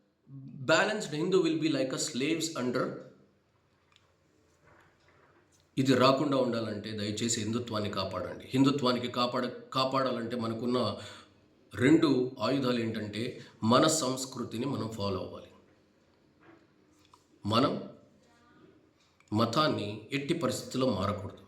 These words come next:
ఈ రెండు దయచేసి గుర్తుపెట్టుకొని వీలైనంత, వీలైనంత, వీలైనంత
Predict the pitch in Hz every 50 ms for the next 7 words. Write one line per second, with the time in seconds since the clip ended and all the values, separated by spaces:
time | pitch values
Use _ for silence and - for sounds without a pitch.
0 | - _ _ _ _ _ _ _ _ - - - - - - _ _ 110 107 104
1 | 110 127 139 147 117 113 110 123 123 - 131 123 117 113 110 107 101 101 - 98
2 | 101 104 98 - - - 104 101 98 95 110 120 143 160 170 175 180 170 139 113
3 | 104 98 98 95 98 95 98 110 123 139 151 - - 110 101 92 92 95 - 92
4 | - - - - - _ _ _ _ _ _ _ _ _ - - - - - -
5 | _ - - 123 131 170 190 180 180 156 123 117 104 101 - - 104 95 95 98
6 | 98